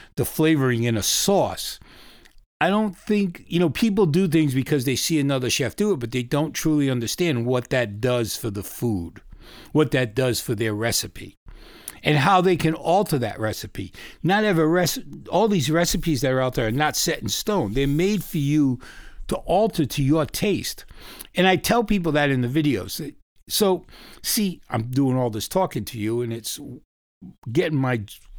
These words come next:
mind flowing. Now, my question is, do you do that when you're thinking of an idea? Do you do what I just did? Do you sit someone down or get on a podcast or do a video and talk through your idea like that?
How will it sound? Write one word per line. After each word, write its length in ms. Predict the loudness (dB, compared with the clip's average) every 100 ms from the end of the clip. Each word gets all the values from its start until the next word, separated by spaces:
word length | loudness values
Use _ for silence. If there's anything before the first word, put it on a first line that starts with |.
| -18 -12 -4
mind 460 | 0 0 0 -2
flowing. 640 | -6 -10 0 2 0 -2 -14 -20 -20 -20 -12 0
Now, 140 | 4
my 180 | 4 2
question 480 | 4 4 4 2 2
is, 200 | 0 0
do 100 | 2
you 120 | 2
do 200 | 2 2
that 240 | 2 2
when 120 | 0 0
you're 140 | 0
thinking 300 | 0 -2 -2
of 100 | -2
an 120 | -4
idea? 420 | -6 -8 -12 -14 -20 _ _ 0
Do 80 |
you 200 | 2 4
do 220 | 6 6 6
what 140 | 6
I 160 | 4 4
just 340 | 2 0 -2
did? 260 | -6 -6 -16 -20 -20 -8
Do 100 | -4
you 80 | 0
sit 260 | 2 2
someone 340 | 2 4 4 2
down 380 | 2 2 0 -2
or 380 | -2 -2 -4 -10 _ _ _ -16 -4
get 160 | -2
on 100 | -2
a 40 | 0
podcast 720 | 0 0 -2 -6 -6 -6 -8
or 160 | -8 -10 -6
do 140 | 0 0
a 40 |
video 480 | 0 0 2 0 -4 -12 -18 -20 -12 -2
and 240 | 0 0
talk 480 | 0 4 4 2 -10
through 320 | -2 2 4
your 400 | 4 2 0 -2
idea 500 | -2 -2 -2 -2 -4
like 260 | -4 -8 -8
that? 280 | -8 -8